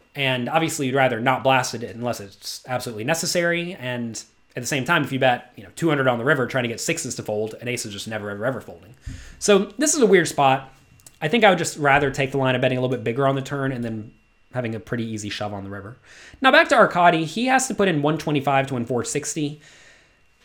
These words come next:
Um, clearly calling's always fine. The question is, should he raise? When your opponent bets so small on the turn, I think it usually screams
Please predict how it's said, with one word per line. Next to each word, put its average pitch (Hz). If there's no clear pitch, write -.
Um, 160
clearly 233
calling's 151
always 120
fine. 113
The 135
question 220
is, 147
should 160
he 135
raise? 107
When 277
your 277
opponent 202
bets 165
so 160
small 139
on 165
the 185
turn, 214
I 175
think 330
it 208
usually 170
screams 160